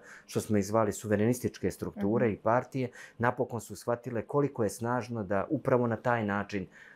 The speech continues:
Speaker 1: e, djeluju. Mi smo imali i brojna ranija, a, da kažem, poglede u tom pravcu, međutim, nismo mogli da zavrijedimo neku značajniju pažnju suverenističkih struktura,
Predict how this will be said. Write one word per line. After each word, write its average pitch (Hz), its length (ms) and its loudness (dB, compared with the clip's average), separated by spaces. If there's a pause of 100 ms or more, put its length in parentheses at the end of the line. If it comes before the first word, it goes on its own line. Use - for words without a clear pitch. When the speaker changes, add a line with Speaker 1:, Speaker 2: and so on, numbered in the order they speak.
(100)
Speaker 1:
e, 98 180 0
djeluju. 71 440 -4 (760)
Mi 104 60 2
smo 110 180 4
imali 104 220 6
i 98 40 2
brojna 117 360 6
ranija, 104 360 0 (300)
a, 92 120 -4
da 92 120 -4
kažem, 98 380 -2
poglede 98 560 2
u 80 120 -2
tom 104 280 0
pravcu, 113 420 0
međutim, 110 520 -2 (280)
nismo 120 460 8
mogli 104 260 4
da 92 120 0
zavrijedimo 98 640 2 (240)
neku 107 300 2
značajniju 104 640 2
pažnju 101 380 0
suverenističkih 101 800 -4
struktura, 120 640 0